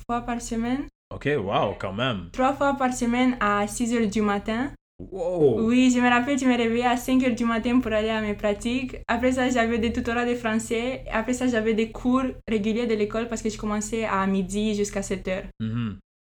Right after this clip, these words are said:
Speaker 1: Et c'est le programme d'après.
Speaker 2: Attends, tu finissais jusqu'à sept heures ?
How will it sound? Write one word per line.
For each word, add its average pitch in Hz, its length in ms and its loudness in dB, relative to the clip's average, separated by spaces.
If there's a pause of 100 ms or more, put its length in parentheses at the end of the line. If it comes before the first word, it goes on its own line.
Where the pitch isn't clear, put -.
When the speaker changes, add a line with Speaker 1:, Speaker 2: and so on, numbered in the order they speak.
Speaker 1:
Et 208 80 -2
c'est 202 200 0
le 196 60 -2
programme 202 340 -2
d'après. 190 380 -6
Speaker 2:
Attends, 123 340 0
tu - 180 -8
finissais 120 760 -2
jusqu'à 107 400 -8
sept - 380 -8
heures ? 165 200 -8